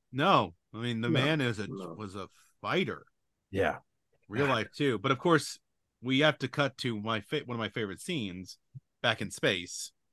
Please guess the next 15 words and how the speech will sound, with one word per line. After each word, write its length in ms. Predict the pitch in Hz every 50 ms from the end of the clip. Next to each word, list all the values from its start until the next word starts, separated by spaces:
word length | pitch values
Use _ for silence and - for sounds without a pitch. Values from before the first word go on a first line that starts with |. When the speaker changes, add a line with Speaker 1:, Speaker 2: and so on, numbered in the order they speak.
| _ _
Speaker 3:
Right, 240 | - 139 117 101 98 101 123
and 120 | 120 123
th-, 140 | 135 147 139
which 160 | 139 131 131 131
Speaker 1:
When, 60 | 127
Speaker 3:
we 80 | 131
Speaker 1:
when 80 | 123 135
Speaker 3:
talked 100 | - -
Speaker 1:
we 100 | 147 143
Speaker 3:
about. 240 | - 107 113 104 104 104
Speaker 1:
get 20 | 117
Speaker 3:
This 120 | 113 117 131
is 120 | 113 95
the 100 | 95 101
whole 320 | 98 110 107 95 92 95